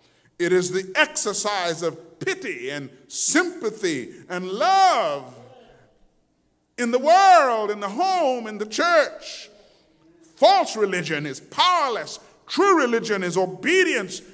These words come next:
to every word that proceedeth out of the mouth of God. Throughout the history of the world, I hate to say it, but I got to say it,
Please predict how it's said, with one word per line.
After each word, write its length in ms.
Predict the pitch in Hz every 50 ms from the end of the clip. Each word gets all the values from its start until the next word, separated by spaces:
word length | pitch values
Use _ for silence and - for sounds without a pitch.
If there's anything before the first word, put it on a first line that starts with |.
| - - -
to 140 | - 196 220
every 380 | 262 330 370 359 311 311 277
word 500 | 247 233 254 269 311 330 339 330 320 320 -
that 220 | 247 233 240 -
proceedeth 680 | - 247 233 226 - - - 339 359 339 294 247 208 - - - - - -
out 340 | 254 294 311 277 269 - -
of 100 | 233 196
the 120 | 233 240
mouth 360 | 226 233 247 240 220 202 233 220
of 160 | 208 165 151
God. 360 | 165 160 143 123 104 92 67 - - _ - _ _ _ _ _ _ _ _ _ _ _ _ _ _ _ _ _ _ _ _ _ _ _ _ _ _
Throughout 400 | _ 208 208 196 196 214 202 196
the 80 | 185 175
history 440 | 160 190 208 165 - - 190 214 185
of 80 | 180
the 100 | 185 196
world, 640 | 180 190 202 214 202 180 185 175 165 151 135 - - - - - - _ _ _ _ _ _ _ _ _ _ _ _ _ _ _ _ -
I 100 | 160 -
hate 280 | - 170 - - - -
to 80 | 202
say 340 | - - - 220 214 208 208
it, 140 | 202 185 - - - - - - _ - _ _ _ _ _ _ _ _ _ _ _ _ _ _ _ _
but 160 | - 180 202
I 100 | 196 196 190 160 143
got 260 | 190 208 240 226 214 196
to 100 | 190 -
say 240 | - - 151 123
it, 220 | 113 104 - -